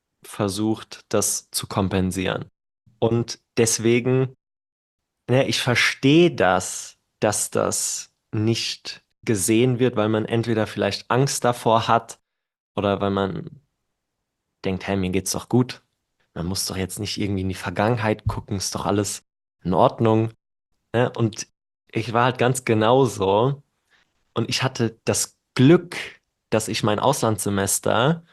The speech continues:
das war nicht im Master, das war im Bachelor, in Mexiko verbracht hab. Und da bin ich durch, in Anführungszeichen, einen Zufall zu einer Schamanin gekommen, mit der ich dann ein halbes Jahr verbracht hab. Und die hat mich aufgeweckt.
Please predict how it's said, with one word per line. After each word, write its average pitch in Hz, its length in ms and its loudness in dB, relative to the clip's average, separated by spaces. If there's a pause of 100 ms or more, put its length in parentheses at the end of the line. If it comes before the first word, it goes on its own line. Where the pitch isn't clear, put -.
das - 160 -8
war 107 80 0
nicht 113 200 -2
im 104 200 -4
Master, 107 400 0
das 101 160 -4
war 104 120 0
im 104 100 -2
Bachelor, 117 540 0 (120)
in 110 120 0
Mexiko - 380 -2
verbracht 95 540 -2
hab. - 180 -6 (320)
Und 113 280 0
da 113 160 4
bin 113 240 -2
ich - 300 -10
durch, - 420 0 (360)
in 107 120 -2
Anführungszeichen, 117 920 0
einen 110 280 2 (460)
Zufall 160 760 4 (640)
zu 127 100 -2
einer 113 120 4
Schamanin 113 520 4
gekommen, 110 680 -2
mit 110 200 -2
der 110 100 4
ich 110 100 -4
dann 110 160 -2
ein 104 80 -4
halbes 107 280 0
Jahr 107 140 2
verbracht - 540 -4
hab. 107 240 -4
Und 104 240 -6
die 123 180 2
hat - 240 -10
mich - 380 -8 (120)
aufgeweckt. 92 500 -4